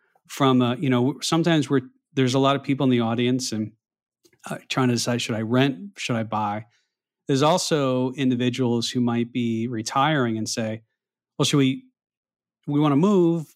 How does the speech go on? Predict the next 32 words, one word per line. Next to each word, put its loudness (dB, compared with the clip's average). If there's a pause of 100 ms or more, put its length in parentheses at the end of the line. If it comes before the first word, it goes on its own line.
(100)
but -4 (240)
should -6
we 0
buy 0
a 0
house? 0
Should -4
we 0
rent 0
a -2
house?" -2 (1120)
Like, 2
renting 2
is 0
really 2 (840)
cheap 0
relative 0
to -4
buying 2
a -2
home. -2 (760)
And 0 (220)
it's -2
not 2
as 0
clear 0
cut -4
now -4
whether 0
you 0
should -6
rent -2